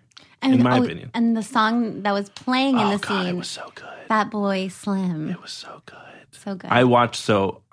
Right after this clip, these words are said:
Speaker 2: you know, I haven't seen an episode of Sex and the City until last night, which is, I was doing
Speaker 1: <laughs>
Speaker 2: preparation for
Speaker 1: Right.
Speaker 2: this podcast.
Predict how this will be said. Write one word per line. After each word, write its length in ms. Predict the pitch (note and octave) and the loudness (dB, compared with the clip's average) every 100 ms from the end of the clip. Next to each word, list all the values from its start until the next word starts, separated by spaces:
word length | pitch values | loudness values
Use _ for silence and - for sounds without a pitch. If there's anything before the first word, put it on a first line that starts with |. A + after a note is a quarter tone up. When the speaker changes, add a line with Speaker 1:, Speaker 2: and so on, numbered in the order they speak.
| _ _ _ _ _ | _ _ _ _ _
Speaker 2:
you 100 | - | -2
know, 100 | G#2+ | -2
I 100 | F2 | -2
haven't 260 | G1+ C3 - | -4 -6 -10
seen 260 | - - - | -8 -8 -8
an 100 | G2 | -10
episode 440 | - A#2 - - | -10 -12 -12 -12
of 440 | - - - _ _ _ _ _ - | -14 -16 -20 _ _ _ _ _ -16
Sex 240 | - F#2+ | -12 -10
and 80 | F#2+ | -10
the 40 | |
City 160 | F#2+ G2+ | -8 -10
until 340 | F#2+ - G2 - - | -10 -12 -14 -16 -12
last 280 | C#3+ C3 - | -8 -8 -8
night, 220 | - - - | -10 -10 -12
which 180 | B2 | -8
is, 180 | - - - | -8 -10 -6
I 100 | G#2 | -4
was 120 | G#2+ | -4
doing 240 | - G2+ A3 C5 | -6 -4 -2 -4
Speaker 1:
<laughs> 120 | G4 | -2
Speaker 2:
preparation 580 | B2+ G#2+ A2 A2+ - A#2 | -2 2 2 2 -2 -4
for 100 | D#4 | 0
Speaker 1:
Right. 260 | D4 A#3 | 2 2
Speaker 2:
this 40 | - | 0
podcast. 400 | - - - | -2 -4 -8